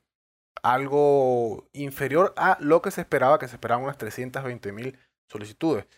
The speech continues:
Esto ha logrado un nuevo mínimo de dicha cifra en, eh, lo que va de año desde marzo del dos mil veinte incluso, o sea, son niveles bastante bajos. Pero, ¿qué sucede? Aún no son niveles o cifras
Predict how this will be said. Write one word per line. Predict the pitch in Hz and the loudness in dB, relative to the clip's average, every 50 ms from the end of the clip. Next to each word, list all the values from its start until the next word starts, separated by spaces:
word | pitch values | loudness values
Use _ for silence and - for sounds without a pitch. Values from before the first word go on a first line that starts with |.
| _ _ - | _ _ -10
Esto | - 120 120 - - - 165 143 - _ | -8 -8 -8 -6 -4 -4 -4 -4 -2 _
ha | - 151 160 | 2 2 2
logrado | 165 175 180 170 180 165 156 156 160 175 165 - _ | 4 2 2 2 2 2 4 2 2 0 -2 -6 _
un | - 156 170 180 185 180 160 147 | -6 -4 -4 -4 -6 -8 -10 -6
nuevo | 139 139 147 147 | -2 -2 -2 0
mínimo | 156 165 170 175 175 175 175 170 | 0 -2 -2 -4 -4 -2 -2 0
de | 139 127 117 | 0 0 -2
dicha | 117 151 160 - - 170 160 | -4 -8 -10 -8 -8 -8 -8
cifra | - - - 175 - - - 156 160 160 - - _ _ _ _ | -8 -8 -12 -12 -8 -4 -2 0 -2 -2 -4 -8 _ _ _ _
en, | - 127 135 147 156 151 _ _ _ _ _ _ - | -12 -10 -8 -8 -10 -12 _ _ _ _ _ _ -12
eh, | 110 117 120 123 123 123 123 117 107 107 | -10 -6 -4 -4 -2 -2 -2 -4 -4 -6
lo | 107 113 - | -6 -6 -4
que | - 117 | -2 0
va | 117 127 | 2 4
de | 147 151 | 6 6
año | 147 147 147 156 156 | 4 4 2 0 0
desde | 147 143 135 123 127 120 | 0 0 0 -2 -4 -4
marzo | 120 135 151 156 156 - 165 | 0 0 0 0 0 0 -2
del | 160 147 | -2 -2
dos | 135 123 | -4 -6
mil | 123 123 120 | -8 -4 -2
veinte | 143 160 156 135 - 113 | -2 -2 -2 -4 -8 -12
incluso, | 101 104 123 139 131 - - | -12 -8 -6 -6 -6 -8 -10
o | - | -16
sea, | - 107 101 101 98 87 98 104 | -12 -12 -10 -10 -10 -12 -14 -14
son | - - 104 104 110 120 | -14 -14 -14 -14 -12 -10
niveles | 127 127 131 135 143 | -8 -6 -6 -6 -6
bastante | 127 107 98 - - 123 120 120 117 110 - 120 123 - _ _ _ _ _ _ | -8 -10 -10 -8 -6 -4 -4 -4 -6 -10 -10 -12 -12 -12 _ _ _ _ _ _
bajos. | - 127 123 117 107 95 - _ - | 4 4 4 4 2 -4 -14 _ -2
Pero, | 151 170 175 170 165 | 0 2 2 2 0
¿qué | - 156 160 | -2 -6 -14
sucede? | - - - - - 190 190 196 180 135 107 - - - _ - - _ - | -16 -16 -20 -10 -6 -2 0 0 0 0 -2 -4 -8 -18 _ -20 -18 _ -2
Aún | 113 123 139 151 160 | 0 0 0 -2 -4
no | 156 151 | -6 -6
son | - 160 151 151 | -6 -6 -6 -6
niveles | 151 156 151 151 151 156 156 - - _ _ _ _ _ | -2 0 0 2 2 0 -2 -4 -8 _ _ _ _ _
o | - - - | -16 -16 -14
cifras | - - - 202 175 - 156 151 160 - - | -12 -8 -8 -8 -6 -2 -2 -2 -2 -2 -6